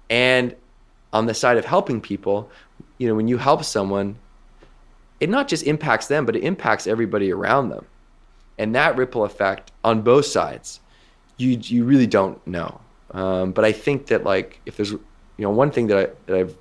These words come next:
feel is a real truth is that that's why I think a bucket list is such a good way to, it's a tangible f-, step into following your purpose, 'cause you're actually, like, starting to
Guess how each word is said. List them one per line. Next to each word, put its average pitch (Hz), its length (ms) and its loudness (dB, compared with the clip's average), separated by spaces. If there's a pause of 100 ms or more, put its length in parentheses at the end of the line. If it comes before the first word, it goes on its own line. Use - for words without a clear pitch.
(240)
feel 110 160 2
is 92 100 0
a 90 60 -4
real 98 240 0
truth - 420 -2
is 90 120 -6
that - 180 -4 (560)
that's 135 180 -2
why 127 180 4
I - 40 -2 (580)
think 113 160 -4
a 95 40 -8
bucket 98 320 -2
list 98 160 -4
is 92 80 -8
such - 160 -8
a 95 60 -4
good 98 280 -4
way 98 260 0
to, 92 140 -4 (400)
it's - 100 -18
a 113 60 0
tangible 139 560 0
f-, - 160 -20 (180)
step - 460 -2
into - 260 -8
following 107 520 2
your 90 120 -4
purpose, 139 640 -2 (300)
'cause 107 120 -6
you're 107 100 0
actually, 113 340 0
like, 101 160 0
starting 104 320 -2
to 98 240 -4